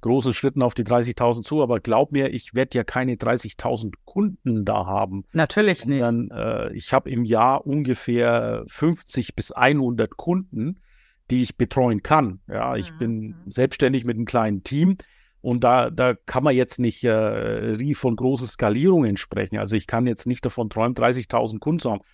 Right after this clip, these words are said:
Speaker 1: Schön wär's, ja. Ähm, ich bin auch nicht für dreißigtausend Menschen so relevant. Ich bin
Speaker 2: Mhm.
Speaker 1: mit ihnen vernetzt,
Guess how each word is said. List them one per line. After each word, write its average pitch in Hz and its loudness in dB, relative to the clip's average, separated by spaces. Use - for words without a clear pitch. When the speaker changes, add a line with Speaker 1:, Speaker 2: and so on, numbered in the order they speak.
Speaker 1:
Schön 139 2
wär's, 127 4
ja. 117 -4
Ähm, 110 -4
ich - -8
bin 165 2
auch 147 2
nicht 139 0
für 135 2
dreißigtausend 123 0
Menschen 120 0
so 135 0
relevant. 123 4
Ich 117 -8
bin 127 4
Speaker 2:
Mhm. 123 2
Speaker 1:
mit 120 0
ihnen 113 -2
vernetzt, 123 0